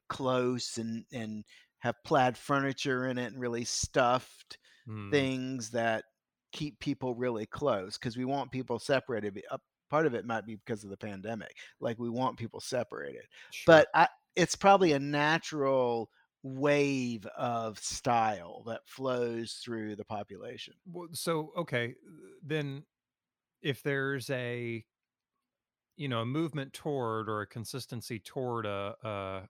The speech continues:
Speaker 2: a trope or a, an idea, then with their, say, like, Instagram or their Facebook or even in the business itself, what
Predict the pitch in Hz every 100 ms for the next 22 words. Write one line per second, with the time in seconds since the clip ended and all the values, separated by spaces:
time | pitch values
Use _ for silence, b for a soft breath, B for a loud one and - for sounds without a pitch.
0 | - - 117 107 104 104 95 92 107 110
1 | 98 98 107 101 98 - b b b b
2 | b 123 135 131 131 - 127 135 127 -
3 | 117 131 127 120 131 - 143 113 123 131
4 | - 120 123 117 113 110 - 120 113 -
5 | 117 107 139 180 170 151 165 156 127 147
6 | 131 117 - 117 - 156 113 107 _ _
7 | _ _ _ _ - 120 180 -